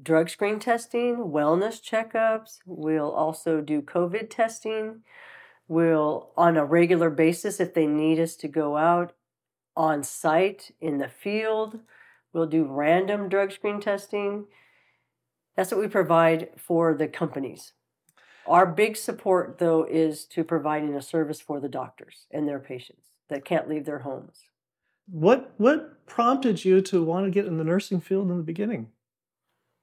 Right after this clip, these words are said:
Speaker 1: My mother.
Speaker 2: Really?
Speaker 1: When I was a young person,
Speaker 2: Mm-hmm.
Speaker 1: just right out of high school, starting to go into college,
Speaker 2: Mm-hmm.
Speaker 1: she had an episode with her own health where she was diabetic. She was misdiagnosed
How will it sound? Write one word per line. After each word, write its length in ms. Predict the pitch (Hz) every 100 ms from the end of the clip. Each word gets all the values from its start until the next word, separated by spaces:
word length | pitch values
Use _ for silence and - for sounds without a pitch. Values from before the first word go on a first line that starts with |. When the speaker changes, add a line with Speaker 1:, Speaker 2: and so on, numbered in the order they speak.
| _ _ _ _
Speaker 1:
My 140 | 175
mother. 460 | 180 165 143 123 131 - - -
Speaker 2:
Really? 260 | 370 - - _ _ _
Speaker 1:
When 500 | 160 151 160 156 151
I 200 | 151 156
was 340 | 156 156 143
a 100 | 151 143
young 360 | 147 175 208
person, 640 | 214 208 202 202 208 226 - _ 180
Speaker 2:
Mm-hmm. 40 |
Speaker 1:
just 320 | 170 170 - _ _ _ _
right 460 | 131 143 143 165 196
out 160 | 202
of 80 | 214
high 160 | 214 202
school, 260 | 208 214
starting 480 | 214 - 175 175 180
to 60 | 170
go 280 | 165 170 170
into 200 | 170 175
college, 540 | 175 170 170 180 180
Speaker 2:
Mm-hmm. 180 | 165 156 226 - _ _
Speaker 1:
she 340 | - 180 180
had 220 | 175 160
an 100 | 160
episode 540 | 147 156 165 - 160 151
with 240 | 143 151 -
her 180 | 180 170
own 200 | 160 165
health 400 | 165 147 170 -
where 300 | 156 147 143
she 400 | 139 - 156 156
was 320 | 143 143 147 135
diabetic. 640 | 135 143 151 196 143 - _ _
She 160 | - 170
was 140 | 156
misdiagnosed 1000 | 160 170 170 165 160 156 156 160 151 -